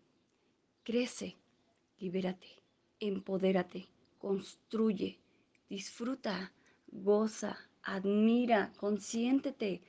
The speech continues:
valórate, respétate, ámate, mírate. Haz lo bueno y el bien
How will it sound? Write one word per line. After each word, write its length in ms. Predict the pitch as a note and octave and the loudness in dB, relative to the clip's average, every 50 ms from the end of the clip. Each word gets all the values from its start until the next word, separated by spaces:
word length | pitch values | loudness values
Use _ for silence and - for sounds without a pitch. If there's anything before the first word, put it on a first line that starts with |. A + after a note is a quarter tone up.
| - - _ _ _ - | -20 -20 _ _ _ -8
valórate, 680 | G#3+ G#3 G3 G3+ G#3+ G#3+ G#3+ G#3+ - - F3+ F3+ - - _ _ _ _ _ _ _ _ _ - - - | -6 -4 -2 0 2 2 2 0 0 -4 -8 -8 -8 -12 _ _ _ _ _ _ _ _ _ -14 -10 -8
respétate, 1000 | - F3+ F3+ - - - _ _ _ - G#3 G#3 - G#3+ G3+ - G3 F#3+ - - _ _ _ _ _ _ _ _ _ _ _ _ _ _ _ _ | -8 -8 -8 -10 -16 -20 _ _ _ -12 -12 -10 -10 -10 -10 -8 -10 -12 -12 -14 _ _ _ _ _ _ _ _ _ _ _ _ _ _ _ _
ámate, 640 | - G3 G#3 G#3+ A#3 A#3+ A#3 A3+ - - - - - - _ _ _ _ _ _ _ _ _ _ _ - | -6 -2 0 0 2 0 0 -4 -6 -8 -12 -12 -12 -18 _ _ _ _ _ _ _ _ _ _ _ -4
mírate. 680 | G#3+ G#3+ G#3+ A3 G#3+ G#3 G3 F#3 - F#3 F#3+ E3+ - - _ _ _ _ _ _ _ _ _ _ _ _ _ _ _ _ _ _ _ _ _ _ _ _ _ _ _ _ _ _ | 0 2 4 6 6 4 4 0 0 -6 -8 -8 -10 -14 _ _ _ _ _ _ _ _ _ _ _ _ _ _ _ _ _ _ _ _ _ _ _ _ _ _ _ _ _ _
Haz 220 | - G#3+ A3 - C4 | -14 -14 -12 -8 -4
lo 160 | C4 B3+ A3 | -4 -2 0
bueno 420 | G#3+ A3 A3+ A3+ G#3+ F#3+ F#3 F#3+ _ _ | 2 2 4 4 4 2 0 -4 _ _
y 160 | - G3+ G#3 | -6 -2 0
el 140 | G3+ G3 F#3+ | 0 0 0
bien 320 | G3 G#3+ A3 A#3+ C4 C4+ | 0 0 2 2 0 -2